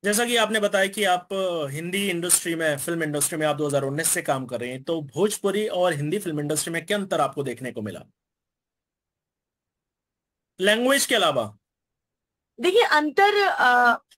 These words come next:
Speaker 2: अंतर तो एक ही है, वो है बजट का।
Speaker 1: बजट का।
Speaker 2: बाकी वहां पर भी कैमरेज होते हैं, लाइट्स होती हैं,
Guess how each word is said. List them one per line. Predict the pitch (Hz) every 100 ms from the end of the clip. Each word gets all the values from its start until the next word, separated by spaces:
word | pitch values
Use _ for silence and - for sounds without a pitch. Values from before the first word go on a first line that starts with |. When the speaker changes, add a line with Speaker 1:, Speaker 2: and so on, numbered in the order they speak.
| _ _ _
Speaker 2:
अंतर | 285 311 311 392
तो | 392 392 339
एक | 294 277
ही | 359
है, | 349 349
वो | 311
है | 320
बजट | 269 247 285 311
का। | 226 202 285 - _ _ _ _
Speaker 1:
बजट | 156 185 175
का। | - 107 - 220
Speaker 2:
बाकी | 269 269 330
वहां | 294 277 302
पर | 330
भी | 320
कैमरेज | 320 285 285 302 294
होते | 285 285
हैं, | 294 285
लाइट्स | 262 294 - 294
होती | 294 285 285
हैं, | 277 269 269